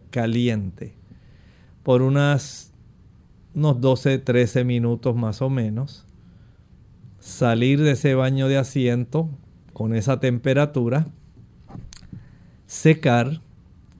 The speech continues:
y aplicar durante el día pulpa de sábila.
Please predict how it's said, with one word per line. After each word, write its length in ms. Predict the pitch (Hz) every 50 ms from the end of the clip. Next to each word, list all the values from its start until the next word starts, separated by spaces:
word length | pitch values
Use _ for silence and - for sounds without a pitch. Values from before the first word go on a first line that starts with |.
| - -
y 120 | 147 165
aplicar 720 | 180 180 180 175 175 175 170 - 135 123 123 131 147 151 147 - - - - - - - - - - - - - - - -
durante 560 | 113 110 123 123 127 131 135 139 135 - 151
el 140 | 151 147 131
día 340 | 123 123 127 131 131 127
pulpa 340 | - 120 113 113 110 - 120
de 140 | 127 139 139
sábila. 540 | - - 110 101 101 107 120 131 160 170